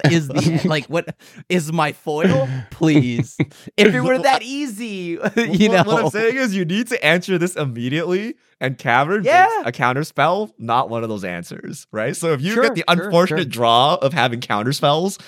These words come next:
Speaker 3: and they get the draw of Cavern of Souls, like, you're mincemeat.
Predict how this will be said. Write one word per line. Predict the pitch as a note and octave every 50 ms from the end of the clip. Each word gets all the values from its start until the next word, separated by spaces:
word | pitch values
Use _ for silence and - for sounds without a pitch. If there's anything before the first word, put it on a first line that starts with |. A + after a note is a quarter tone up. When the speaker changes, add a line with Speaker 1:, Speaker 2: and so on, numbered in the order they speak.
| - - - - _ _
Speaker 3:
and | B2+ A#2+ A2+
they | A2+ B2 C3+ C#3
get | D3 C#3+ C#3+
the | C3+
draw | A#2+ G2 G#2+ A2 A2 A2
of | G#2+ F#2
Cavern | - A2+ F#2 G2+ G2+ G2
of | G2 -
Souls, | - F#2+ F2 F#2 A2 C3+ F3 F3 - -
like, | A2+ G#2 G2+ F#2+ G2 G2 -
you're | A2 A2 G#2+
mincemeat. | G#2 G#2 G#2 G2 - - F#2+ E2 E2+ G2 -